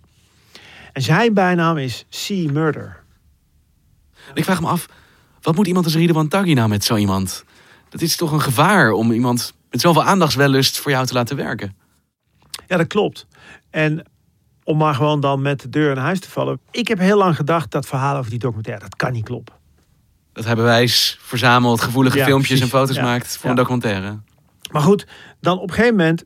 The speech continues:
Speaker 1: is, vindt de politie een dialoog tussen C Murder, wat dus Kilo is,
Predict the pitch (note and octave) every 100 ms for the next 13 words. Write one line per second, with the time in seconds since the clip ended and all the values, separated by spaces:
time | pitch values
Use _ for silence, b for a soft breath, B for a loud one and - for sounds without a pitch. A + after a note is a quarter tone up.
0 | _ F#3+ F3 - - _ - - G#3 G#3+
1 | - D3 D#3 E3+ F#3 G3 G3+ - _ -
2 | D3+ C3+ C#3+ C3+ D3 D#3 - C#3+ C3+ -
3 | F#3 C#3 C3+ D#3+ E3 E3+ D#3 _ _ _
4 | - B2+ B2 A2+ - _ _ - - D3
5 | C3+ B2+ A#2+ -